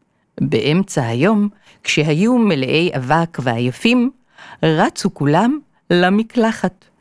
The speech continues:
להתנקות ולהתרענן. היכן הייתה המקלחת?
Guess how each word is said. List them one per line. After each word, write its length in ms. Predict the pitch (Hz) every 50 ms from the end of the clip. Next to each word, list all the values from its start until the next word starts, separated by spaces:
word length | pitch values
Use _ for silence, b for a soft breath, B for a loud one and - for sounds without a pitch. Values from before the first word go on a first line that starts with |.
| _ _ _ -
להתנקות 920 | 151 147 139 131 123 117 - 123 110 110 - - 220 370 370 - - - b b b b b
ולהתרענן. 960 | 180 175 160 151 160 160 - - 147 143 143 139 139 143 139 131 123 120 117 117 - _ _ _ _ _ _ _ _ _ _ _ _ _ _ _ _ _ _ _
היכן 540 | - 143 117 110 107 - - 131 143 170 165
הייתה 320 | 131 120 120 - - 139 143
המקלחת? 920 | 143 147 123 120 113 - - 120 113 143 - - - 392 - _ -